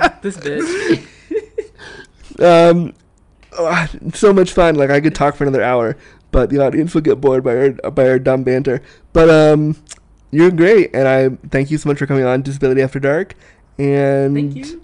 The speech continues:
Speaker 2: it was so fun, and we'll talk soon. Bye.
Speaker 1: Bye.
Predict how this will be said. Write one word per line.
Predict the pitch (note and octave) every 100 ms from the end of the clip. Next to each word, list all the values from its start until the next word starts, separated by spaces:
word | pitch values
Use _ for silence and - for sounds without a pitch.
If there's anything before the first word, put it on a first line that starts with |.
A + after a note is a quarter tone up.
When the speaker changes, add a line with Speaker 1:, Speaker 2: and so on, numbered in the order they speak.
| _ _ -
Speaker 2:
it |
was | D3 -
so | D#3
fun, | D#3 C#3+ D3
and | G#3
we'll | F#3
talk | F3+ F3+
soon. | G3+ E3 - _ _ _ _ _ _ _ _ _ _ _ _ _ _
Bye. | A3+ B3 A#3+ B3 A#3+ -
Speaker 1:
Bye. | C#4 D#4 C#4 C#4